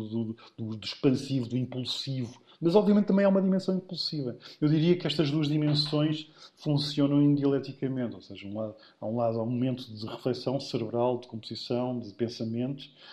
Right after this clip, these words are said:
de, de crítica, de censura, de autocensura e de cuidado, mas depois há um lugar de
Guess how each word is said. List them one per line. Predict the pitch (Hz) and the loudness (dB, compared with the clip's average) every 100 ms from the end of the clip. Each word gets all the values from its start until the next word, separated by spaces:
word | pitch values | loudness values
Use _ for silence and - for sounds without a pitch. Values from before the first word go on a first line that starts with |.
| - | -14
de, | 113 98 92 | -12 -12 -16
de | 92 _ | -20 _
crítica, | - 147 147 143 147 - 143 139 147 147 - _ | -2 -2 -2 -8 -10 -2 2 2 2 -6 -18 _
de | 107 95 | -18 -16
censura, | - 143 143 147 - 143 139 | -6 4 4 4 -4 -2 2
de | 123 | 2
autocensura | 110 120 - - 123 | 0 -4 -6 -4 -4
e | 120 | -4
de | |
cuidado, | - 123 117 123 143 151 - _ - - | -4 -4 0 2 2 -2 -14 _ -20 -8
mas | 139 - | -6 -2
depois | 147 | 2
há | 147 | 4
um | 147 | 4
lugar | 147 143 143 143 | 6 8 8 6
de | 135 147 151 151 147 147 | 2 2 6 6 6 4